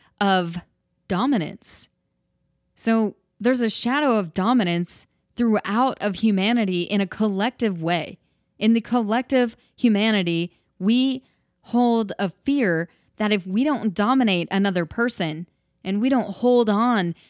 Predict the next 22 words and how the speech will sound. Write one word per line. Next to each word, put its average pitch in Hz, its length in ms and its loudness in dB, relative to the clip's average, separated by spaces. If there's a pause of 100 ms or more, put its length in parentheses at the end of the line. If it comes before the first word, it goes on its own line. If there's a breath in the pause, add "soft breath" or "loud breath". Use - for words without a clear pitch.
(100)
to 226 180 2
our 190 180 0
roles 185 640 0
as 190 140 -2
a 175 80 -2
leader 175 520 0 (240 soft breath)
or 190 420 2 (220 soft breath)
as 208 220 0
somebody 214 420 2
who 208 460 0 (120)
people 220 300 -4
should 180 240 -4
look 170 160 -4
up 214 200 -4
to, 160 360 -2 (1120)
and 214 120 2
we 220 100 4
create 233 340 0
this 196 140 -2
hierarchy, 180 840 -2 (440)
what 220 160 0
happens 208 800 -2